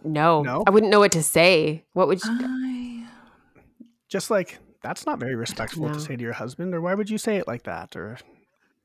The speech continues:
Speaker 2: or maybe that's a conversation to have in private.
Speaker 3: Yeah, I think we've hinted.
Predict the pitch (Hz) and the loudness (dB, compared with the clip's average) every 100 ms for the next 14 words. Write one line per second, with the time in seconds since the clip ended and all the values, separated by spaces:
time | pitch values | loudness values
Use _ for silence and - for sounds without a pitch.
0 | - 151 208 196 160 156 151 139 135 143 | -12 -8 -4 -4 -6 -8 -8 -8 -6 -6
1 | - 135 131 123 117 - 135 98 - _ | -8 -8 -8 -8 -10 -8 -8 -8 -14 _
2 | _ _ _ - - - - - - - | _ _ _ -20 -20 -20 -20 -20 -20 -16
3 | - 214 247 240 233 269 262 269 233 226 | -10 -4 0 0 0 -2 -4 0 0 -2
4 | 202 208 208 170 - 151 156 | -2 0 0 -2 -2 -4 -4